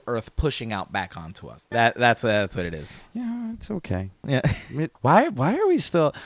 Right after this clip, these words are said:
Speaker 2: we've looked at this lady paused on Survivor for how
Speaker 1: Oh my
Speaker 2: long
Speaker 1: God,
Speaker 2: now?
Speaker 1: yeah.
Speaker 2: She looks very deep in thought.
Speaker 1: She's about to get voted off, I hope, actually.
Speaker 2: Oh, you don't like her?
Speaker 1: Oh, wait. So,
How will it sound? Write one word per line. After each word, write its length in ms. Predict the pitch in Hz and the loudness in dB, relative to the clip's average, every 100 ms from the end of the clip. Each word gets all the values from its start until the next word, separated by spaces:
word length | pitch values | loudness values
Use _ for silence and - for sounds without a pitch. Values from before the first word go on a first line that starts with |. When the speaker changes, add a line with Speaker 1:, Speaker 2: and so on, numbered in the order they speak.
| - | -10
Speaker 2:
we've 260 | 139 240 - | 2 2 4
looked 260 | 170 180 190 | 4 4 2
at 120 | 170 | 0
this 220 | 165 - | 0 0
lady 380 | 135 135 131 110 | 2 2 4 0
paused 680 | - 127 120 104 95 87 | 0 2 4 4 2 0
on 180 | 101 98 | 0 0
Survivor 580 | 95 110 101 101 92 87 | 0 0 2 4 4 0
for 160 | - 95 | 2 2
how 140 | 117 | 2
Speaker 1:
Oh 60 | 240 | 2
my 100 | 254 | 0
Speaker 2:
long 80 | |
Speaker 1:
God, 240 | 240 233 180 | 0 0 0
Speaker 2:
now? 40 | - | 6
Speaker 1:
yeah. 60 | 160 | 6
Speaker 2:
She 300 | 147 - 180 | 8 6 2
looks 320 | 180 165 175 151 | 2 0 -2 2
very 340 | 160 196 185 | 4 4 2
deep 280 | 127 135 131 | 0 0 2
in 120 | 127 | -2
thought. 360 | 110 104 90 - _ _ | 4 6 6 2 _ _
Speaker 1:
She's 160 | - 190 | -2 2
about 160 | 196 160 | 4 4
to 40 | |
get 100 | 139 113 | 2 -2
voted 220 | 113 110 | 0 2
off, 220 | 104 104 | 0 0
I 80 | 101 | -2
hope, 320 | 98 104 98 - 110 | 0 0 0 -6 -4
actually. 400 | 110 - - 90 | -6 -4 0 4
Speaker 2:
Oh, 160 | 85 | 4
you 160 | 85 87 | 4 2
don't 140 | 85 | 2
like 200 | 82 82 | 0 0
her? 160 | 98 98 | -2 2
Speaker 1:
Oh, 120 | 247 | 2
wait. 240 | 247 277 - - | 2 0 -2 -2
So, 260 | 190 175 | 0 0